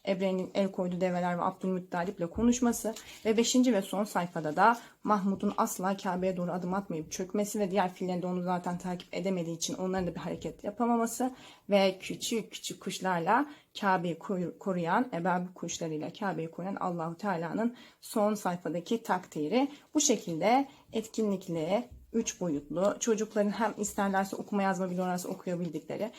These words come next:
veya sizin altı yaş ve üzerine inşallah okuyup birlikte görsel olarak, e, istifade edebileceğiniz bir materyal olmasını düşünerek inşallah hazırladım. Hayırlara vesile olsun. Eğer yaparsanız, yararlanırsanız,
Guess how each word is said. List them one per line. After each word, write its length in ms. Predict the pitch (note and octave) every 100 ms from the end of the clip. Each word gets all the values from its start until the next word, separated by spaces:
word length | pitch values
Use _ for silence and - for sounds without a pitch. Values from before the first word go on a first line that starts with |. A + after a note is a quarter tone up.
| - -
veya 240 | G#3+ G#3
sizin 340 | G#3 G#3 G#3+ -
altı 280 | G3 G3 G3+
yaş 220 | G3 -
ve 40 |
üzerine 340 | F#3+ F3+ F3+ E3+
inşallah 440 | F#3 G3 F3+ F3
okuyup 300 | G3 - F3+
birlikte 420 | G3+ F#3+ - G3+ - - - _
görsel 320 | B3 A#3+ A#3+ G#3+
olarak, 440 | F3+ F3 C4 - -
e, 340 | F#3+ F#3+ F3+ F3 A#3+
istifade 480 | A#3+ - G3 F3+
edebileceğiniz 600 | G#3 G3 F3+ F3 F#3 G#3+ G3
bir 160 | A#3 - - -
materyal 380 | A#3+ C4 B3
olmasını 400 | A3 G3+ F3+ G#3
düşünerek 520 | G3 - G#3 F3+ - -
inşallah 480 | G3+ G3 F#3 F3+ G3+
hazırladım. 560 | A#3 B3 A#3 B3 - - -
Hayırlara 460 | - D4+ B3+ A#3 G3
vesile 320 | F#3+ - F#3
olsun. 260 | F3+ - -
Eğer 220 | G#3+ G#3+
yaparsanız, 800 | G3+ F#3+ - B3 C4 A3 F#3+ F#3+
yararlanırsanız, 880 | G3 G3 G3+ G#3 A#3+ - F3 F#3